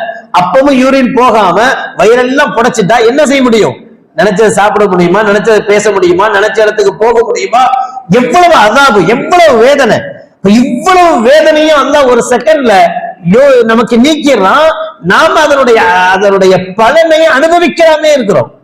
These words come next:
அதை பற்றி சிந்திக்காமலே இருக்கோம். எவ்வளவு ஈஸியான வேலை நமக்கு கொடுத்திருக்கிறான் அல்லாஹ், எவ்வளவு இலகுவாக நம்மள அல்லாஹ் வாழ வச்சிருக்கிறான், எந்த கஷ்டமும் இல்லாம நம்மள அல்லாஹ் உலா விட்டு இருக்கிறான், அந்த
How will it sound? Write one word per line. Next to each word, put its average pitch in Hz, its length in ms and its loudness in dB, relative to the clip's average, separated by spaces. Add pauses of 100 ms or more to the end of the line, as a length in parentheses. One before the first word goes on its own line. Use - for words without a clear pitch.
(420)
அதை 196 200 0
பற்றி 262 300 -2
சிந்திக்காமலே 311 800 2
இருக்கோம். 196 280 0
எவ்வளவு 302 840 0
ஈஸியான 254 580 0
வேலை 208 220 2
நமக்கு 185 220 -2
கொடுத்திருக்கிறான் 147 520 0
அல்லாஹ், 135 260 0
எவ்வளவு 311 420 0
இலகுவாக 311 580 2 (320)
நம்மள 254 300 0
அல்லாஹ் 233 200 0
வாழ 220 240 2
வச்சிருக்கிறான், 151 540 -2 (300)
எந்த 226 500 -2
கஷ்டமும் 311 400 -2
இல்லாம 285 320 0
நம்மள 240 200 -2
அல்லாஹ் 226 680 0
உலா 277 200 2
விட்டு 269 200 -4
இருக்கிறான், 196 320 0
அந்த 160 260 -2